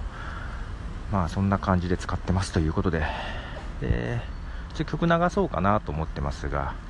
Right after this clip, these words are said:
まあ、今、家の中がゴミ箱状態だと。家の中というか、私の部屋か。ゴミ箱状態ということで、えっと、ガーベッジっていうアーティストの曲を流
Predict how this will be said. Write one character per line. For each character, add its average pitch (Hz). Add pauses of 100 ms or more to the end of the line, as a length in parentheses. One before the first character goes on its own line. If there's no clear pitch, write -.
(480)
ま 127
あ、 78
今、 95
家 87
の 113
中 123
が 82
ゴ 76
ミ 82
箱 101
状 120
態 85
だ 71
と。 67 (920)
家 92
の 98
中 101
と 78
い -
う -
か、 78
私 80
の 104
部 78
屋 85
か。 - (380)
ゴ 85
ミ 98
箱 110
状 143
態 123
と -
い 67
う 65
こ 73
と 67
で、 - (720)
え 65
っ -
と、 60 (580)
ガ 95
ー 156
ベ -
ッ -
ジ -
っ -
て -
い -
う - (340)
ア 78
ー 73
テ 80
ィ -
ス -
ト -
の 71
曲 -
を 69
流 69